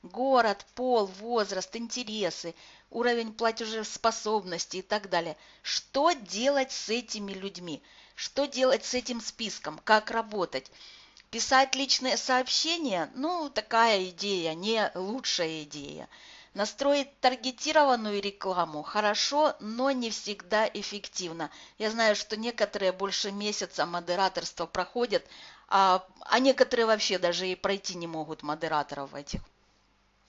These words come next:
И, конечно же, денег, э, потребуется, ну, хорошая сумма, потому что и в Яндекс, и в таргетинговой рекламе клик, э, все дороже и дороже становится вот с каждым месяцем.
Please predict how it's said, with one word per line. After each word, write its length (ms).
И, 100
конечно 460
же, 120
денег, 440
э, 380
потребуется, 960
ну, 440
хорошая 580
сумма, 460
потому 380
что 320
и 140
в 20
Яндекс, 840
и 360
в 40
таргетинговой 880
рекламе 580
клик, 360
э, 420
все 280
дороже 540
и 240
дороже 480
становится 720
вот 200
с 100
каждым 400
месяцем. 640